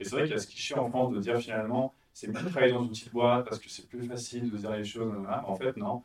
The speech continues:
Euh, d'ailleurs, c'est prouvé, hein, dans les grosses entreprises du secteur privé, euh, les gens sont en général en moyenne beaucoup mieux payés que dans les petites boîtes de moins de dix salariés. Mais tu vois, du coup, quand les politiques disent, euh, « En France, il y a une majorité de T P E, P M E, »,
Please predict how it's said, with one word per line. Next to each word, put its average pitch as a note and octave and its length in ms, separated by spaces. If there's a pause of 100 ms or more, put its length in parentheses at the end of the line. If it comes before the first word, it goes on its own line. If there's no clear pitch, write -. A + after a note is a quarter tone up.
(360)
Euh, F2+ 320
d'ailleurs, G2+ 180
c'est - 180
prouvé, B2 300
hein, B2 160
dans G2 100
les F#2+ 100
grosses A2+ 260
entreprises A#2+ 600
du F#2+ 160
secteur - 320
privé, A#2+ 400
euh, G2 160
les F2+ 120
gens A2+ 140
sont G2 200
en F#2+ 140
général G2 420
en G2 40
moyenne G2+ 240
beaucoup A2 280
mieux G#2 140
payés F#2+ 300
que - 60
dans F#2+ 100
les F#2 60
petites F#2 200
boîtes G#2 400
de F#2 100
moins G2 220
de G2 40
dix F#2 80
salariés. F#2 360 (680)
Mais A#2 80
tu A#2+ 80
vois, D3+ 120
du D3+ 100
coup, C#3+ 100
quand C#3 120
les A#2+ 120
politiques A#2 380
disent, A#2 240
euh, « G2+ 200
En - 80
France, - 200
il - 40
y - 40
a - 20
une G#2 60
majorité G#2+ 320
de B2 40
T A2+ 140
P G#2+ 140
E, G#2 60
P G2+ 100
M G#2 200
E, », D3+ 120